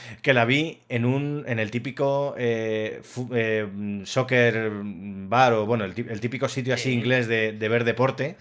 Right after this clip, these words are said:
Speaker 1: con pantallas
Speaker 2: Típica
Speaker 1: gigantes.
Speaker 2: taberna, sí, sí, sí.
Speaker 1: Sí, em, lo vi, bueno, pues evidentemente en un sitio r-, plagado de españoles y entonces, eh,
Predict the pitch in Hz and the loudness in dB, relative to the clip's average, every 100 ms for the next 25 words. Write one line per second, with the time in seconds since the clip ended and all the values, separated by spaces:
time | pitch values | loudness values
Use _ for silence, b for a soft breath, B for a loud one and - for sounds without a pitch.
0 | B B B - 117 104 104 117 120 120 | B B B -2 -2 0 0 2 2 2
1 | 117 123 123 127 - 110 104 101 - 139 | 2 2 4 2 0 -6 -10 -12 -12 -12
2 | - - 139 135 120 120 127 123 110 107 | -6 -2 2 4 2 -2 0 4 4 4
3 | 101 98 92 90 82 - b b _ 104 | 0 -4 -8 -10 -14 -20 b b _ -6
4 | 98 110 123 120 101 95 90 90 95 107 | -2 0 2 2 0 -2 -6 -6 -4 -2
5 | 107 92 80 85 90 82 104 98 87 69 | -2 -2 -4 -8 -12 -10 -6 -4 -4 -6
6 | 69 120 131 131 120 113 110 104 120 127 | -6 -2 -2 -2 -2 0 0 2 4 2
7 | 123 120 127 139 151 - 107 110 120 120 | 0 0 0 0 -4 -4 -4 0 0 0
8 | 117 | -6